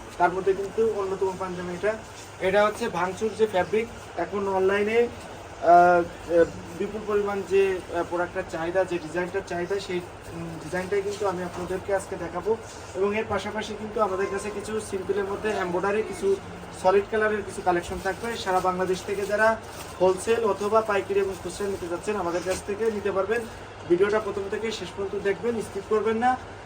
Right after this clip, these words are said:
আর প্রত্যেকটা, আহ, পাঞ্জাবির কিন্তু সাইজ পেয়ে যাবেন তিনটা করে, আহ, চল্লিশ, বিয়াল্লিশ, চুয়াল্লিশ। ওকে, এবং প্রত্যেকটা প্রাইস আমি বলে দিব এক একটা, আহ, প্রোডাক্ট দেখানোর সাথে সাথে প্রাইসটা মেনশন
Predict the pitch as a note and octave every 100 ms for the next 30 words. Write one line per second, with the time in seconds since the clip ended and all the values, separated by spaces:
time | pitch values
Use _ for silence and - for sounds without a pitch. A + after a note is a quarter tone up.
0 | - F3+ F#3 G#3 A3+ A3+ A#3+ A#3 A#3 A#3
1 | A#3 - G3 G3+ G#3 G#3 G#3+ G3+ G#3+ A#3
2 | A#3 G#3+ - F#3 G3 G#3+ G#3+ A#3 A3+ A#3+
3 | A3+ A3 G3+ A#3 C4+ - - - - -
4 | - F3 F3 F3 - - G#3+ G#3+ G#3 G3
5 | G#3+ A3+ A#3 A3 G#3+ F#3 D3+ - F3+ A#3
6 | G#3 - - - - - - - - G#3+
7 | A#3 A3+ G#3+ A#3+ A3+ B3 A#3+ G#3+ G#3+ A#3
8 | A3+ G#3+ G#3+ G#3+ A3 G#3+ A#3 A#3 G#3 A3
9 | G#3+ - - F#3 F3+ F3+ G3 F3+ F3+ G3
10 | G#3 G3 G3 G#3 A3 G#3+ G3 F#3+ - A3+
11 | G#3 F#3 G3+